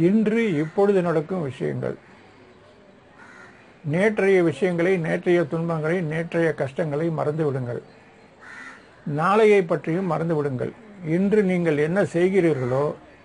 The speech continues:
அதுதான் உங்களுக்கு பின்னால் துணை வரப்போகிறது. இன்று நீங்கள் செய்யும் காரியங்களை முழு பூரண திருப்தியுடன் முழுமையாக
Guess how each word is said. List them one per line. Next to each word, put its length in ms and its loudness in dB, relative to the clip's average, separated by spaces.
அதுதான் 400 4
உங்களுக்கு 440 -2
பின்னால் 420 0
துணை 220 0
வரப்போகிறது. 640 -4
இன்று 180 2
நீங்கள் 340 0
செய்யும் 420 2
காரியங்களை 640 2
முழு 240 4
பூரண 360 4
திருப்தியுடன் 640 0
முழுமையாக 600 4